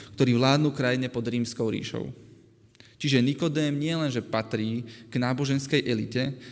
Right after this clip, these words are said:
ale aj k politickej elite židovského národa. No a nakoniec je Nikodém oslovaný, oslovovaný Ježišom ako učiteľ Izraela.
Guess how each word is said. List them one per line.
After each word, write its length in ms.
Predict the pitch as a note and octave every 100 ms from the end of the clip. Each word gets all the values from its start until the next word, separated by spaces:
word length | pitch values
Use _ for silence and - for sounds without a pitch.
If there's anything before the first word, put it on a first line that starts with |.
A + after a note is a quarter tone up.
| -
ale 160 | - D3
aj 80 | D#3+
k 80 | E3
politickej 560 | D#3 A#2 G#2+ - - G#2+
elite 400 | A2 A2 C3 D3+ D#3 - - - - - - - _ _ _
židovského 560 | - B2 B2+ - B2+ B2
národa. 480 | A2 G#2 - - B2+ - - - - - _ _ _ _ _ _ _ _ _ -
No 80 | C3
a 80 |
nakoniec 480 | B2 C#3 F#3 F#3 F3+
je 80 | C#3+
Nikodém 480 | C#3 D3+ D#3+ C3 G#2+
oslovaný, 560 | B2 - C#3+ C3+ C3 - -
oslovovaný 720 | - C3 D#3 B2 A#2 A#2 A2+
Ježišom 400 | A#2+ B2 - C#3+
ako 240 | - A#2+ -
učiteľ 480 | C3 C#3 B2 A#2+
Izraela. 480 | B2+ A2 G#2+ - -